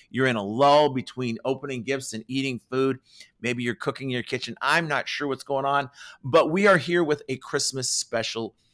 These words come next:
for you. And, uh, like I said, it's, it's a day of firsts because we are trying a new podcast application or platform called Zencastr. So we're seeing how that works. And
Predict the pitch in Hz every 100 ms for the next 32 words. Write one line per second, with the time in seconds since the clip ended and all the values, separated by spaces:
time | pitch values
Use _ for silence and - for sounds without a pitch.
0 | _ - - 127 117 104 85 - 107 110
1 | 110 101 - _ _ _ 123 120 123 143
2 | 147 - 131 - 139 - 139 135 104 139
3 | 175 202 - 117 110 - - - - -
4 | _ - 123 - 147 113 120 143 135 -
5 | 135 135 127 139 - 131 127 - 127 123
6 | - - - - - _ - 127 - 123
7 | 143 139 120 117 - 160 160 156 131 147
8 | 123 104 175 202 175 170 - 185 160 131
9 | 127 175 165 151 143 147 - 175 180 -
10 | - _ _ _ _ _ _ _ _ _
11 | _ - - 120 120 120 107